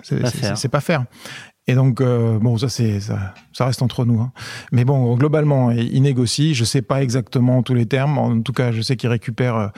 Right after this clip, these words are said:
Speaker 1: euh, l'argent qui représente mes stock options, donc trois cent six mille dollars pour être très précis. Et, euh, et il devait donc me les renvoyer sous forme d'une espèce de reconnaissance de dette. Je me dis, c'est pas grave, je paierai des taxes dessus, mais c'est sur le principe. Tu vois, au moins, le truc, il est propre.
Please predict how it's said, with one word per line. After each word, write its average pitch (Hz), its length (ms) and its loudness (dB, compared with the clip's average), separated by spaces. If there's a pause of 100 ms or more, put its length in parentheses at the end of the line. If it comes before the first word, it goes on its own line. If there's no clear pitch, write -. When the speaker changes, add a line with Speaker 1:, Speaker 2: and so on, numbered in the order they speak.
(420)
Speaker 1:
euh, 101 400 -2
l'argent 120 420 0 (340)
qui 120 300 -2
représente 120 600 -2
mes 113 240 2
stock 120 220 -2
options, 135 220 -2
donc 117 300 -4
trois - 180 -4
cent 120 140 0
six - 180 -2
mille 113 180 2
dollars 117 320 -2
pour - 140 -4
être 104 100 -10
très - 160 -4
précis. 127 400 -2 (680)
Et, 143 240 2
euh, 113 540 2
et 117 140 0
il 113 100 2
devait 113 320 2
donc 117 260 -2
me 127 140 2
les 127 80 2
renvoyer 117 400 0
sous - 100 -4
forme 120 260 0
d'une 113 120 2
espèce 117 240 -2
de 117 80 0
reconnaissance 120 560 0
de 110 100 0
dette. 131 380 -2 (280)
Je - 100 -12
me 117 40 2
dis, 104 60 0
c'est 92 100 0
pas 135 100 2
grave, 123 200 0
je - 40 -8
paierai 117 240 0
des 120 120 0
taxes 123 200 -2
dessus, 131 240 0
mais 180 120 2
c'est - 100 -6
sur 131 100 0
le 139 60 0
principe. 143 340 -4 (120)
Tu - 80 -2
vois, 123 100 2
au 117 100 -2
moins, 135 200 2
le 123 100 -2
truc, - 220 -6
il 123 80 0
est 110 60 0
propre. - 420 -4